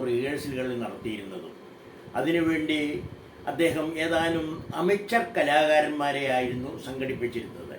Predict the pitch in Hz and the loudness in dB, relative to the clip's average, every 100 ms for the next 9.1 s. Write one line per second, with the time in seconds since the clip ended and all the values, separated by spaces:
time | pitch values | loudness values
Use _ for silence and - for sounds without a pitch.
0 | - - - - - 123 135 135 - - | -14 -18 -18 -18 -10 -4 -2 -2 -4 -10
1 | - - - - - - - 165 180 185 | -12 -10 -10 -14 -18 -16 0 4 4 4
2 | 233 - 190 160 156 156 156 - - - | 0 2 4 4 4 0 -2 -10 -16 -16
3 | - - - 156 180 175 196 180 196 196 | -16 -16 -4 2 4 6 4 4 2 2
4 | 190 185 170 151 185 185 180 170 160 151 | 2 2 2 2 2 6 8 8 6 2
5 | 151 170 170 156 175 208 180 - - - | 2 4 2 2 -2 -2 -2 -2 -4 -6
6 | - - - 127 139 170 170 175 160 165 | -10 -14 -10 -6 2 4 4 4 2 2
7 | 170 160 165 165 170 160 175 214 190 180 | 2 2 2 0 -2 -2 -2 2 2 2
8 | 202 180 156 139 143 127 113 110 107 98 | 4 4 4 2 -2 -2 -2 -4 -4 -6